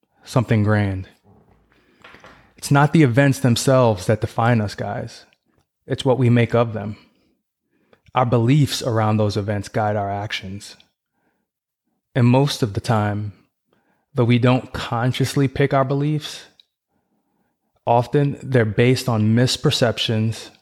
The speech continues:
and misinterpretations of our past experiences. You know, some guys out there believe they're damaged goods because they've been through hell. And some of them have.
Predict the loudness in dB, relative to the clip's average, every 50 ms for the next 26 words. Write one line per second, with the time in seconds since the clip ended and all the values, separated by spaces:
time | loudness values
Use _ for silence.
0 | _ _ _ _ _ _ _ _ -4 0 2 4 4 4 4 2 0 0 0 0
1 | -2 0 0 2 2 2 2 0 -4 -6 -8 -8 -8 -10 -12 -16 -20 _ _ _
2 | _ _ _ _ _ _ _ _ _ _ _ _ _ _ 2 2 2 2 2 2
3 | 2 0 0 -4 -4 -4 -4 -6 -8 -10 -8 -4 -2 0 2 2 0 -2 -4 -6
4 | -8 -10 -10 -12 -16 -20 _ _ _ _ _ _ _ _ _ _ _ _ _ _
5 | _ _ _ _ _ _ _ _ _ _ _ _ _ _ _ _ _ _ _ _
6 | _ _ _ _ _ _ _ _ _ 0 2 2 2 2 2 2 2 4 4 4
7 | 4 4 4 4 2 0 -2 -6 -14 -18 -20 _ _ _ _ _ -4 -2 -2 0
8 | 0 0 0 0 0 0 0 2 2 2 0 -2 -4 -8 _ -20 -20 _ _ -6
9 | -4 -2 0 2 2 2 2 0 -2 -4 -2 0 0 0 0 -2 -6 -10 -14 -18
10 | -20 -20 -20 -14 -10 -8 -2 0 0 2 2 2 2 2 2 2 2 2 0 -4
11 | -2 -2 -2 -2 -2 -4 -8 -12 _ _ _ _ _ _ _ _ _ _ _ _
12 | _ _ _ _ _ _ _ _ _ _ _ _ _ _ -10 -4 0 2 2 4
13 | 4 2 2 2 0 -2 -4